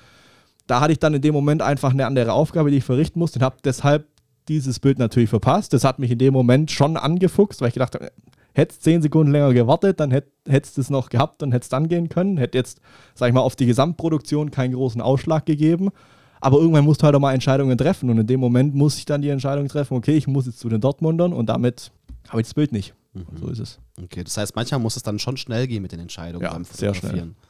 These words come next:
Speaker 1: Weil es oft
Speaker 2: Ja.
Speaker 1: nur Bruchteile von Sekunden sind, wo ja Situationen stattfinden. Also auch der Toni Kroos, ich hätte in dem Moment gar nicht mehr anhalten können, umdrehen, nochmal meine Kamera hoch und ihn fotografieren, das,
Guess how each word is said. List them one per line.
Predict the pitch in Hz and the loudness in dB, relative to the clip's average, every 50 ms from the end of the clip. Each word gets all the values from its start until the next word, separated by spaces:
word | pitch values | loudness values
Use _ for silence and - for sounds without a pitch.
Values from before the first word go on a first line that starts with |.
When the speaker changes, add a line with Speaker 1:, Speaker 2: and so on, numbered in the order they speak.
| _ | _
Speaker 1:
Weil | - 151 104 | -4 -4 -2
es | 104 - - - | -4 -4 -2 -2
oft | 120 107 104 | -2 -2 -2
Speaker 2:
Ja. | 101 | 0
Speaker 1:
nur | 139 127 123 113 | 2 2 2 2
Bruchteile | 113 127 139 135 131 - 139 120 117 107 | 2 0 0 0 0 -2 0 0 0 0
von | 123 117 110 | 0 0 -2
Sekunden | 117 110 - 143 143 | -2 0 0 0 0
sind, | 120 120 113 110 | 0 0 0 0
wo | 107 113 | 2 2
ja | 117 107 | 0 0
Situationen | 104 - 120 117 107 101 - 120 110 104 | 0 0 0 0 -2 0 0 -2 -2 -2
stattfinden. | - - 127 - - - 107 107 110 | -2 -2 -4 -4 -4 -6 -6 -4 -4
Also | 92 107 98 | -4 -2 0
auch | 95 123 | 0 2
der | 120 120 107 | 2 2 2
Toni | - 123 117 113 107 | 2 0 0 2 0
Kroos, | 101 110 131 135 - | 2 0 0 0 0
ich | 107 - | 0 0
hätte | 127 123 127 | 0 0 2
in | 120 | 2
dem | 120 120 | 2 2
Moment | 120 113 117 117 113 | 2 2 2 0 0
gar | 113 120 120 | 0 0 0
nicht | 123 113 - | 0 -2 -2
mehr | 113 117 | -2 -2
anhalten | 95 135 139 120 123 120 - 127 117 | -2 -2 0 0 0 0 0 -4 -4
können, | - 127 120 123 | -2 -2 -2 0
umdrehen, | - 143 147 143 123 123 117 117 113 | 0 0 0 0 -2 -2 -2 -2 -2
nochmal | 117 113 - - 117 113 | -2 -4 -4 -4 -4 -4
meine | 113 113 110 107 | -4 -4 -4 -6
Kamera | - - 131 127 117 | -6 -6 -4 -4 -2
hoch | 113 113 110 | -2 -2 -4
und | 113 | -4
ihn | 110 101 | -6 -8
fotografieren, | - 110 110 107 107 104 - 131 127 120 | -10 -12 -12 -12 -12 -12 -10 -10 -8 -8
das, | 113 107 - - - - - | -8 -8 -10 -14 -20 -20 -20